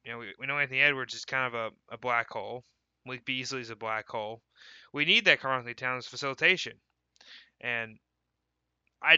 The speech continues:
I just don't, I look around, I don't see necessarily the best surrounding talent for that. I, I, I like D'Lo as a shooter. I,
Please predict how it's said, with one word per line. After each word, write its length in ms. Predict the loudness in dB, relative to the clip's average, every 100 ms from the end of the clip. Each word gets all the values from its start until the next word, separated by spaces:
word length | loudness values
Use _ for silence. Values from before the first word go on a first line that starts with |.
| 8
I 100 | 4
just 160 | 4 6
don't, 180 | 4 6
I 80 |
look 180 | 2 4
around, 320 | 6 8 8
I 80 | 4
don't 220 | 2 -2
see 360 | -4 -4 -4 -6 -14
necessarily 500 | -8 -6 0 2 2 0
the 180 | -4 -6 _
best 200 | -2 0
surrounding 380 | 0 0 0 -6
talent 360 | -2 -2 -2
for 80 | -2
that. 240 | 0 0 -4 -4
I, 80 | -2
I, 240 | 2 2
I 140 | 2 0 4
like 160 | 2 2
D'Lo 440 | -4 2 0 0
as 220 | -2 -4
a 60 | -4
shooter. 420 | -6 -4 -4 -6 _ -20 -20 -20 -20
I, 120 | -10